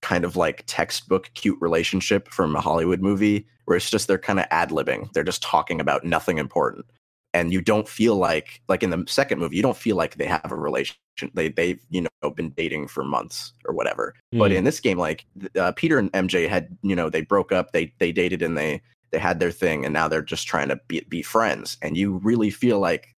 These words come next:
Speaker 1: like, that is the case. You really feel the relationship, like, and you watch it kinda, like, rebuild, and it's very natural. Um, Miles, I,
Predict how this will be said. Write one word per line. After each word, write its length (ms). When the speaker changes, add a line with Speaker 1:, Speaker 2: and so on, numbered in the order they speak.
Speaker 1:
like, 260
that 220
is 120
the 80
case. 460
You 140
really 220
feel 280
the 120
relationship, 720
like, 240
and 120
you 100
watch 300
it 120
kinda, 200
like, 180
rebuild, 760
and 80
it's 120
very 240
natural. 580
Um, 380
Miles, 720
I, 400